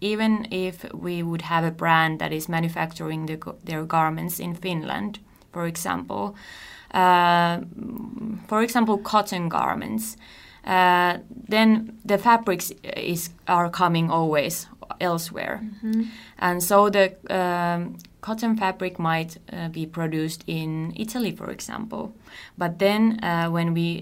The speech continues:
Speaker 1: then we need to go back to the yarn and fiber production that might happen elsewhere. And then when we are talking about the origin of the cotton that is harvested and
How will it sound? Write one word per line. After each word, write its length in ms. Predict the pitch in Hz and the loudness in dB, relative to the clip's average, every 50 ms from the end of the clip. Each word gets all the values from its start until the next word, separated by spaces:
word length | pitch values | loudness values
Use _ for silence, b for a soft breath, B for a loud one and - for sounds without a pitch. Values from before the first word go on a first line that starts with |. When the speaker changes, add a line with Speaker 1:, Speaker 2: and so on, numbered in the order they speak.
| 170 | -4
Speaker 1:
then 160 | 165 190 196 202 | -2 -2 0 0
we 100 | 202 190 | 0 0
need 200 | 180 175 170 175 | 0 -2 -2 -4
to 100 | - 175 | -4 -2
go 180 | 180 170 170 | 0 0 0
back 300 | 165 170 170 175 175 175 - | 2 4 4 4 4 2 -2
to 160 | - 180 160 | -4 -4 -2
the 340 | 160 160 160 156 156 156 - | 0 0 0 2 0 0 -2
yarn 440 | 160 165 196 208 220 220 220 220 214 | -2 2 4 6 6 6 6 4 2
and 200 | 226 156 151 160 - | 0 -4 -4 -4 -2
fiber 380 | 214 220 240 233 214 185 170 | 0 0 0 0 0 -2 -4
production 600 | 170 - 170 151 156 160 160 - - 185 170 165 | -4 -4 -6 -4 -4 -4 -6 -6 -6 -6 -4 -2
that 140 | 160 160 160 | -2 -2 -2
might 300 | 165 160 160 165 165 - | -2 -4 -4 -4 -6 -10
happen 440 | 160 165 180 175 165 170 165 165 165 | -12 -10 -10 -8 -6 -4 -4 -4 -2
elsewhere. 680 | - 202 240 269 269 - - - - - 64 196 190 - _ B B B B B B B | -2 -2 -2 -2 -2 -4 -6 -6 -6 -6 -6 -8 -10 -16 _ B B B B B B B
And 220 | B 190 185 196 | B 0 2 4
then 360 | 208 220 226 233 233 233 233 | 4 4 4 4 4 0 -2
when 220 | - 208 190 190 196 | -2 -2 -2 0 2
we 80 | 196 | 2
are 80 | 190 190 | 2 2
talking 380 | 190 - 196 185 185 190 185 185 | 0 0 -2 0 0 0 -2 -2
about 320 | 180 170 180 175 180 175 | 0 2 2 2 0 -2
the 120 | - - | -4 0
origin 380 | - 196 233 254 233 - 156 143 | 2 2 2 2 0 -2 -4 -6
of 140 | - - - | -6 -8 -10
the 100 | - 165 | -12 -12
cotton 540 | 165 165 170 - - - 76 78 67 - - | -12 -10 -10 -10 -10 -8 -8 -8 -8 -10 -10
that 160 | - - 170 165 | -8 -6 -4 -4
is 140 | 175 170 | -4 -6
harvested 880 | - - 190 196 196 190 185 175 175 175 170 175 170 175 170 165 165 165 | -6 -2 2 4 4 4 4 2 0 -4 -6 -6 -4 -2 -2 -2 -2 -2
and 460 | - - 160 156 156 156 160 160 170 | 0 0 0 2 0 0 -2 -4 -6